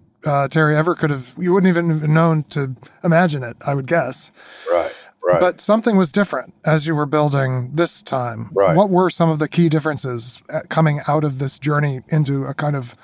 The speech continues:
Speaker 1: wholeness?
Speaker 2: Well, back to my f-, great fear and my new relationship with the Lord,
Speaker 1: Hmm.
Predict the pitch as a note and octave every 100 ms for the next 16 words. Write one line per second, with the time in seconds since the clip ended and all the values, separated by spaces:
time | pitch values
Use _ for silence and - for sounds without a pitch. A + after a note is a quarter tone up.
0 | - - D#3 C#3+ - - - _ _ _
1 | _ _ _ _ _ - C3+ C3+ G#2 -
2 | _ _ - B2 C#3 - D#3 C3 A#2+ A2
3 | - _ A2 A#2 C3+ B2 - D#3 C#3+ F2
4 | D2 G#2 - _ _ _ _ _ _ -
5 | G#2+ G2 F2 F2 G#2+ A2+ A#2+ B2+ A#2+ -
6 | A2+ A2+ B2 C3 A#2 G2 E2+ E2+ F2 -